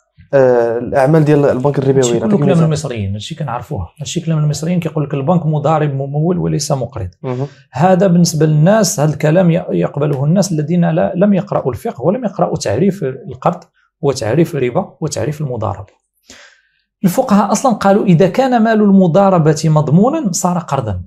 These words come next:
Speaker 2: ومنع، لأنه قرض ج-، جرى نفعاً". وكما ف-، عرفه الفقهاء، كل قرض جرى نفعاً مشروطاً من المقترض إلى المقرض فهو ربا. البنك ليس ممول، لأن الممول إذا مولك، إذا خسرت خسر معك،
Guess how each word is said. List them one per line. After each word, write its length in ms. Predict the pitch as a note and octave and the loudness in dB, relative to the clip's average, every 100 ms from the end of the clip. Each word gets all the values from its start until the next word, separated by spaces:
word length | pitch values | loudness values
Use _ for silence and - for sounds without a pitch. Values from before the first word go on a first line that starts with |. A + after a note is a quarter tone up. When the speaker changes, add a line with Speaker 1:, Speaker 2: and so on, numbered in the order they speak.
| - | -6
Speaker 2:
ومنع، 640 | C3 B2+ B2+ A#2 F#2+ F2+ - | -4 -4 -4 -6 -8 -10 -12
لأنه 420 | D3 - C3+ A2 A#2 | -10 -6 -4 -4 -6
قرض 380 | - C#3+ C#3+ | -4 -2 -2
ج-، 220 | B2+ A2+ F#2+ | -4 -6 -8
جرى 280 | G#2 A2+ | -8 -6
نفعاً". 260 | G#2 F#2+ - _ _ - - _ | -6 -8 -12 _ _ -20 -20 _
وكما 400 | B2 - A#2+ B2 | -6 -4 -6 -6
ف-، 120 | G2+ | -8
عرفه 460 | - A#2+ A2+ A#2+ A#2 | -6 -4 -4 -6 -8
الفقهاء، 520 | A2 D#3 - F3 - _ | -8 -10 -8 -8 -8 _
كل 240 | - F#3 | -2 0
قرض 300 | D#3 E3 C#3+ | 0 -2 -4
جرى 320 | B2+ G#2+ C#3+ C#3 | -6 -6 -6 -4
نفعاً 300 | D3+ D3+ A2+ | -6 -6 -12
مشروطاً 520 | A2+ - F3 D#3+ A#2+ | -12 -8 -6 -4 -6
من 180 | A2+ B2 | -10 -10
المقترض 460 | C3 C#3+ - C#3+ | -10 -10 -10 -10
إلى 300 | C#3+ - C#3+ | -8 -8 -8
المقرض 360 | C3+ C#3+ - E3+ | -8 -8 -4 -4
فهو 300 | - A#2 A#2 | -4 -6 -4
ربا. 240 | A2 G2+ - - - E3 | -6 -8 -14 -20 -6 0
البنك 280 | D#3+ F#3+ | 2 2
ليس 220 | - A#3 A3 | 2 0 2
ممول، 520 | E3+ C#3 B2 G2+ - - - | 2 2 -2 -4 -6 -16 -4
لأن 240 | F#3+ E3 | 0 2
الممول 640 | D#3 D#3 D#3+ F3 G#3 C4 F#3+ | 4 4 6 4 4 2 0
إذا 320 | - C#3+ D#3+ | -2 -2 2
مولك، 720 | E3 F3+ D#3+ F3 F#3+ B3+ G#3 | 2 4 4 4 2 -2 -4
إذا 180 | D3+ C3 | -4 -4
خسرت 480 | - C#3+ B2+ C#3+ B2 | -2 -4 -4 -6 -6
خسر 400 | - E3+ G#3 G3 | -4 -2 0 2
معك، 320 | D3+ G#2 - | 0 -2 -6